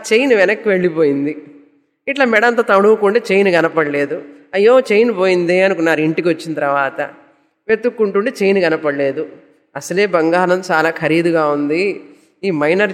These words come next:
చైన్ కాస్త కనపడకుండా పోయిందని చెప్పి పరిగెత్తుకుంటూ మళ్ళీ అక్కడికి వెళ్ళారు, ఫంక్షన్ హాల్కి, కళ్యాణ మండపానికి. వెళితే అక్కడ ఇక్కడ వెతుకుతున్నారు. అందరికీ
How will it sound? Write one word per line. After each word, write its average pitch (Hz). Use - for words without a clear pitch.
చైన్ 170
కాస్త 156
కనపడకుండా 156
పోయిందని 147
చెప్పి 147
పరిగెత్తుకుంటూ 196
మళ్ళీ 220
అక్కడికి 180
వెళ్ళారు, 175
ఫంక్షన్ 196
హాల్కి, 165
కళ్యాణ 196
మండపానికి. 160
వెళితే 269
అక్కడ 247
ఇక్కడ 240
వెతుకుతున్నారు. 214
అందరికీ 202